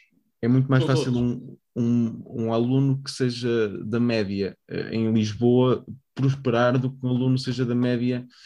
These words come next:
Speaker 1: em Carraseda de Anciães, como falava há
Speaker 2: A
Speaker 1: pouco.
Speaker 2: minha filha, digamos, deixa-me dizer neste, deixa-me pôr nestes termos. A minha filha vai ter muitas op-, as minhas filhas vão ter muitas oportunidades. Ah, e se um dia as minhas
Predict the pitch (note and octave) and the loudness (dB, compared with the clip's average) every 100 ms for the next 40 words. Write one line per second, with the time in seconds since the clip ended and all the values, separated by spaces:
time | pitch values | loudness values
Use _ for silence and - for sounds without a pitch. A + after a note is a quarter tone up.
0 | - - - - A2 A#2+ A#2+ B2+ B2 B2 | -20 -20 -20 -10 -2 0 2 0 0 0
1 | A#2+ A2+ B2 A#2 A#2+ A#2+ A#2+ A2+ A2 G#2 | 0 0 0 0 -2 -2 -4 -4 -8 -8
2 | G2+ G#2 F#3+ G3+ A3+ F#3+ - F#3+ E3+ E3 | -6 -6 -2 0 2 0 0 -2 0 0
3 | D#3 C#3 C#3 D#3+ C#3 D3 D3+ C#3+ D#3 D3 | 0 -4 -6 -6 -4 -8 -10 -8 -6 -2
4 | C3 C3 B2+ A2 - B2+ B2+ C3 B2+ A2+ | -2 -2 -4 -6 -6 -6 -4 -4 -4 -4
5 | A2 - - - - D3+ F3+ F3+ C3 D#3 | -6 -8 -8 -8 -8 -4 -2 0 -2 -4
6 | D3 C#3 B2 A#2+ A#2 A#2+ A2+ G#2+ - - | -4 -2 0 -2 -4 -4 -6 -8 -8 -8
7 | A2+ C#3+ A#2 - C3 A2+ G#2+ G#2+ G#2 G#2+ | -6 -4 -4 -4 -2 -2 -2 -4 -4 -4
8 | A2 G2+ G2+ _ F#2+ E2+ E2+ - - _ | -6 -8 -10 _ -10 -8 -12 -18 -20 _
9 | _ _ _ _ _ - - - _ G2+ | _ _ _ _ _ -20 -20 -20 _ -2
10 | A2+ A2 A2 D#3+ E3 - F#3+ F#3 E3+ D3 | 2 2 2 0 -2 0 4 6 6 4
11 | C#3 B2 C3+ B2+ G#2+ G2 G2 G#2 C3 B2+ | 0 0 2 4 4 2 -2 -6 -4 -2
12 | A2 | -2